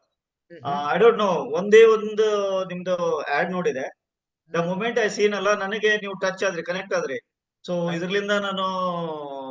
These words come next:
Speaker 2: ಏನೋ ಒಂದು ಮುಂದುವರಿಬಹುದು, ಸಾಧಿಸಬಹುದು ಅನ್ನೋದು ನನಗೆ ಇದು ಆಯ್ತು ಸರ್.
Speaker 1: ಓಕೆ.
Speaker 2: Straight away ನಿಮ್ಗೆ the very next second ನಾನ್ ನಿಮ್ಗೆ ಫೋನ್ ಮಾಡಿದ್ದು. ನಿಮ್ದು ಅವತ್ತು ನೀವ್ ಹೇಳಿದ್ರಿ,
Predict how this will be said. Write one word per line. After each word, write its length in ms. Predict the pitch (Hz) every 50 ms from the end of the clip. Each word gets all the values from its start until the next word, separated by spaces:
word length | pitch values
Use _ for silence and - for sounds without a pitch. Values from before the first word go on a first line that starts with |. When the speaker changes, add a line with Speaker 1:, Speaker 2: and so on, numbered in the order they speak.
| 131 131 139
Speaker 2:
ಏನೋ 200 | 156 165 190 196
ಒಂದು 200 | 196 190 185 175
ಮುಂದುವರಿಬಹುದು, 800 | 170 185 190 185 180 165 160 170 196 185 185 185 180 180 180 170
ಸಾಧಿಸಬಹುದು 640 | - 160 151 175 196 220 202 214 196 190 185 185
ಅನ್ನೋದು 220 | 185 180 180 175
ನನಗೆ 240 | 175 175 165 170 165
ಇದು 140 | 160 151 175
ಆಯ್ತು 240 | 170 165 165 160 147
ಸರ್. 160 | 123 143 160
Speaker 1:
ಓಕೆ. 640 | - _ _ _ _ _ _ _ _ _ - 180 175
Speaker 2:
Straight 360 | - 220 233 240 226 233 226
away 220 | 226 220 202 180
ನಿಮ್ಗೆ 460 | 175 196 196 202 185 202 202 190 180 170
the 360 | 170 165 156 170 180 175 175
very 200 | 175 185 214 240
next 360 | 208 208 208 233 233 - 202
second 220 | 190 202 214 196
ನಾನ್ 120 | 196 196 185
ನಿಮ್ಗೆ 220 | 185 175 160 139
ಫೋನ್ 220 | 151 170 185 190 185
ಮಾಡಿದ್ದು. 460 | 185 170 165 151 151 170 208 - - _ _ _ _ _ _ -
ನಿಮ್ದು 280 | 180 185 190 190 196
ಅವತ್ತು 380 | 185 170 175 180 202 202 208 208
ನೀವ್ 180 | 190 196 190
ಹೇಳಿದ್ರಿ, 340 | 180 185 190 185 190 208 214